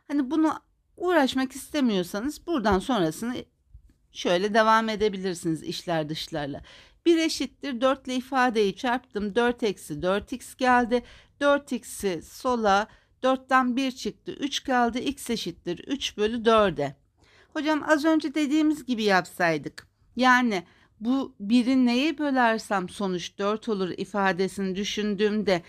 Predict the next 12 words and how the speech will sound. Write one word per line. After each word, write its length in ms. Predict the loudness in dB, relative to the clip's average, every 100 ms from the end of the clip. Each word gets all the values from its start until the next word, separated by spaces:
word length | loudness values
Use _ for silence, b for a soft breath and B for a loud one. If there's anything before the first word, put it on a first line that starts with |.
| B B B _ -6
bir 260 | 2 4
eksi 460 | 4 0 -2 -10 -8
x'in 720 | -4 -6 -6 -8 -4 -4 -4 -6 4
bir 300 | 6 6 4
bölü 280 | 2 2
dört 300 | 2 2 2
olması 420 | 0 0 -2 -4 -2
gerek 420 | 0 0 -2 -4
demiştim. 640 | -4 -2 -4 -8 -8 -8 -10 b b b -2
Buradan 420 | 0 4 4 4
da 80 | 2
görebilirim. 880 | 2 2 2 0 -2 -2 -2 -4